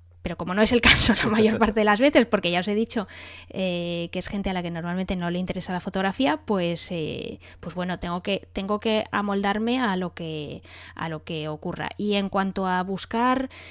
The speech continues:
Speaker 1: em, o, o qué son, cuáles son los sitios que, que visito o por los que viajo normalmente, pues ya os he dicho que muchas veces,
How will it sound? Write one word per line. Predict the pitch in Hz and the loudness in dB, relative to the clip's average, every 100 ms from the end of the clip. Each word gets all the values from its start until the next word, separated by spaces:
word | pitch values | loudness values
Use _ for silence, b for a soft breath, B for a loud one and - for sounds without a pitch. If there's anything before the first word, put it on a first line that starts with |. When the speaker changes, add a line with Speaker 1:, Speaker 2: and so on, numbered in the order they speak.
| B B | B B
Speaker 1:
em, | - 240 240 233 233 226 220 220 214 214 - | -2 2 2 2 2 0 -2 -2 -4 -6 -2
o, | 202 | -2
o | - - | -2 -2
qué | 240 | -2
son, | - 254 - | 0 -4 -2
cuáles | 254 240 240 | 0 0 0
son | - - 233 220 | -4 -6 -4 -2
los | 214 - | -4 -4
sitios | 233 226 202 202 | -6 -4 -4 -6
que, | - 180 175 | -8 -8 -8
que | 180 170 165 | -8 -10 -8
visito | 175 - 233 - 180 | -8 -4 -4 -2 -2
o | 165 | -2
por | 170 | -6
los | 170 - | -8 -8
que | 180 | -4
viajo | 180 208 | -4 -4
normalmente, | 208 196 196 202 240 | -4 -4 -4 -2 -2
pues | 233 180 | -2 -6
ya | 185 | -6
os | - | -6
he | 185 | -6
dicho | 190 214 | -4 -6
que | 175 | -6
muchas | 180 190 185 | -8 -8 -8
veces, | 185 214 - | -4 -4 -4